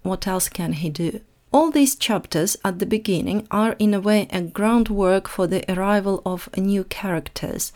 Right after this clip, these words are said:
Anna Karenina first of all. Her name was mentioned in the previous chapters and we know she's coming and the Oblonskys are expecting her.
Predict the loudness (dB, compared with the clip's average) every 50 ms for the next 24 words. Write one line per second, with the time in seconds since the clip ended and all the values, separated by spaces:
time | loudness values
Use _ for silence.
0 | -4 0 2 4 4 2 2 0 -2 -2 0 0 0 0 0 -2 -2 -2 -2 -4
1 | -4 -6 -4 -2 -2 -2 -2 -2 -4 -6 -6 -4 -4 -4 -4 -4 -8 -10 _ -4
2 | 0 2 4 6 6 4 4 4 4 2 2 2 0 0 0 0 0 0 0 0
3 | -2 0 0 0 0 0 -2 0 0 0 2 2 2 0 0 -2 -6 -4 -2 -2
4 | -4 -4 -4 -4 -4 -2 -2 -2 -2 -2 -2 -2 -2 -2 -2 -2 0 2 2 0
5 | 0 0 -2 -2 -2 -4 -4 -4 -2 -2 0 0 0 -2 -2 -2 -2 -2 -2 -2
6 | -2 -4 -6 -8 _ -6 0 0 0 0 0 -2 -2 -2 -2 -4 -4 -4 -4 -4
7 | -2 -4 -4 -4 -4 -6 -6 -4 -2 -4 -4 -4 -6 -8 -6 -6 -6 -8 -8 -10
8 | -10 -10 -10